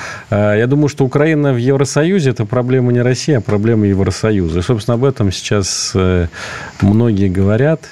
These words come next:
И в том числе вот эти самые правые политики на Западе, в Европе в той же, которые говорят, что ка-,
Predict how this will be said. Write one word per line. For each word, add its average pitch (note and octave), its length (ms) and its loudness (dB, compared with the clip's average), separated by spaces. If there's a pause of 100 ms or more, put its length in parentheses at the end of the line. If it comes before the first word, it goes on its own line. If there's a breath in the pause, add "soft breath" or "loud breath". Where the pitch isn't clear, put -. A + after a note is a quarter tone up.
И G#2 100 -2
в - 80 -2
том C#3+ 140 0
числе A#2 320 0
вот G#2+ 180 2
эти G2 180 -2
самые G#2 340 0
правые G2+ 380 0
политики A#2 580 -4
на F#2+ 140 2
Западе, F#2+ 480 0
в E2 160 -2
Европе G2+ 480 0
в - 40 -6
той F#2+ 220 0
же, E2 200 -2 (600 loud breath)
которые G2 300 0
говорят, G2+ 220 2
что F#2+ 260 -4
ка-, F2 440 -2